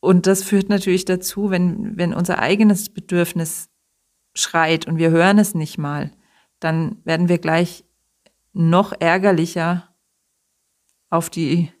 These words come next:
das Verhalten unseres Kindes, weil es uns damit auch noch in die Situation bringt,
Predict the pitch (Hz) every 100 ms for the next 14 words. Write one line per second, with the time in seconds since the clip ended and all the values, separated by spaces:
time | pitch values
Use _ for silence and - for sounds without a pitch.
0 | _ _ _ _ _ _ _ _ _ -
1 | - 185 165 165 170 147 170 - 165 -
2 | 175 180 170 180 - - - 170 160 139
3 | 160 175 - 175 170 160 165 165 185 180
4 | 170 - 160 175 175 165 170